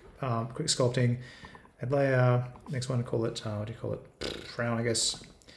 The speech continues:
And, and so it goes. So you just, you know, make that be done that way, make him go frowny face. Um, so, and you can even, like, sort of, you know,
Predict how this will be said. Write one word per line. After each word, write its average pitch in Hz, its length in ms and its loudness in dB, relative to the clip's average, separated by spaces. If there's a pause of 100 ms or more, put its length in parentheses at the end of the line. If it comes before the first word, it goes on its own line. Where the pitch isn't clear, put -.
(520)
And, 160 340 8
and 165 140 2
so 160 100 8
it 131 80 4
goes. 95 200 0
So 139 60 0
you 131 60 0
just, 127 160 2
you 117 80 0
know, 101 120 -2 (480)
make 123 160 -6 (480)
that 147 440 -14
be 127 200 -12 (140)
done 131 160 -10
that 143 160 -6
way, 131 540 0 (320)
make - 160 -12
him 120 120 -6
go 120 100 -4
frowny 131 380 -2
face. 127 540 0 (1900)
Um, 127 580 6 (440)
so, 147 340 4 (680)
and 151 200 8
you 151 120 6
can 170 100 4
even, 156 140 8
like, 131 100 6
sort 127 160 2
of, 131 60 2
you 120 80 8
know, 117 80 -2